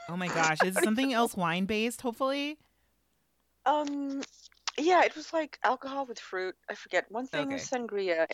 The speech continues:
Speaker 2: Oh, mimosa. It was sangria and
Speaker 1: Oh, oh my
Speaker 2: mimosa.
Speaker 1: gosh. Sangria and champagne. Oh my gosh, Patricia.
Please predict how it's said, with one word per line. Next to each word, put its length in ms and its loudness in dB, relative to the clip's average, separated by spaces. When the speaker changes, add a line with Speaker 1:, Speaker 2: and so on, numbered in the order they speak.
Speaker 2:
Oh, 220 10
mimosa. 920 6
It 120 -2
was 280 -4
sangria 540 2
and 80 4
Speaker 1:
Oh, 260 0
oh 40 -2
my 180 -2
Speaker 2:
mimosa. 80 -14
Speaker 1:
gosh. 380 0
Sangria 520 -4
and 220 -4
champagne. 840 -4
Oh 80 -10
my 140 -10
gosh, 720 -4
Patricia. 840 -10